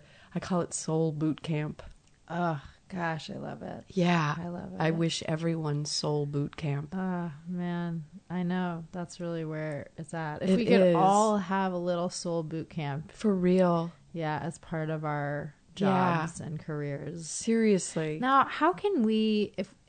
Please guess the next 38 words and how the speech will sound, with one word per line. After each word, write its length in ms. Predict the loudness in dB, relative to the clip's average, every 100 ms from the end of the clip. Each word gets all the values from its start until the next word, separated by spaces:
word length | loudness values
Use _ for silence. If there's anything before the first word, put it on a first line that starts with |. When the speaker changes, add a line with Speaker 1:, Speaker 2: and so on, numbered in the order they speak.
| -2
Speaker 2:
let's 240 | -2 0
say 220 | 2 2
we're, 260 | 2 0 -2 -10 -20 -18 -2
let's 160 | -2 2
say 100 | 2
there's 220 | 2 0
someone 260 | 0 -2 -2
out 160 | -4
there 140 | -4 -4
listening, 640 | -4 -4 -6 -8 -6 -8 _ -20 _
um, 520 | -2 -2 -2 -2 -6 -10 -14 -8 0
who's 360 | 4 4 2
like, 480 | 0 2 2 0 -4
"My 380 | -4 -2 0 0
job 720 | 0 2 6 6 6 4 -2 -10
is 520 | -8 -4 -4 -4 -8 -12 -10
the 240 | -10 -10 -6
opposite 540 | -4 -2 -4 -6 -4 -2
of 100 | -2
<laughs> 20 |
soul 380 | -2 -2 0 0
boot 340 | 2 -2 -4
camp. 240 | -4 0 4
Speaker 1:
Yeah. 180 | 8 8 6
Speaker 2:
I 40 | 4
fucking 420 | 6 6 4 -2
hate 500 | -4 6 8 8 6
my 160 | 2 2
job, 380 | 0 -2 -2
and 100 | -2 -4
I 80 | -6
feel 180 | -6
stuck 400 | -8 -2 -2 -2
there. 380 | 0 2 4 2 -2 -20 -14 -2
I 60 |
feel 100 | 2
Speaker 1:
Yeah. 280 | 6 6 6
Speaker 2:
like 100 | 2